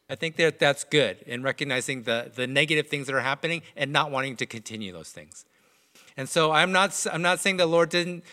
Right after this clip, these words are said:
want us to do that and didn't want me to do that, doesn't want my family to do that. I think he does. But at the same time,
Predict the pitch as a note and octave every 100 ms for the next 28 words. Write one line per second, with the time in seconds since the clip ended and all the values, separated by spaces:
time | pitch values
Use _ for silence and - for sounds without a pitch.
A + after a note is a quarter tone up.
0 | - - C3+ D3 F3+ F3+ E3+ - D#3+ F3+
1 | F3 F3 F3+ C3 A#2+ E3+ E3+ D#3+ E3 F3+
2 | F3+ E3+ F3+ F3 F3+ D#3+ E3 D#3+ D#3+ D#3+
3 | E3 D3+ - D#3+ E3 C3 A#2 A#2 A#2 B2+
4 | B2 F3 G3 C#4 C#4 - - _ _ _
5 | _ _ _ _ _ _ - B2+ C3+ C#3
6 | - F3+ E3+ A3+ - C3+ G#2+ G#2+ G2+